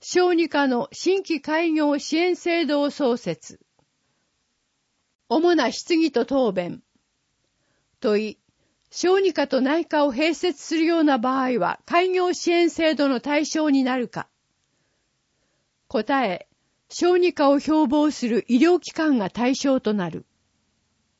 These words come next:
例えば、小児科として子どもを見る前提で内科の診療も行うような医療機関も対象となる。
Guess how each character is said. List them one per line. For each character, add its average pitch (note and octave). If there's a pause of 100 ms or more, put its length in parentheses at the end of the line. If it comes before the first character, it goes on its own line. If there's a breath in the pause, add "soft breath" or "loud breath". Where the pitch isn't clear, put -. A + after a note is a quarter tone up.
(180)
例 D#4
え B3+
ば、 F3 (320 soft breath)
小 F#4
児 F#4
科 D#4
と D#4
し -
て G#3
子 B3+
ど F4
も F#4
を E4
見 D4+
る C#4
前 D#4+
提 D4
で G3+
内 D4+
科 E4
の E4
診 E4
療 E4
も C#4
行 E4
う D#4
よ C#4+
う B3+
な A3+
医 A3+
療 E4+
機 -
関 D#4
も G#3
対 B3+
象 D4
と C4+
な F3
る。 D3+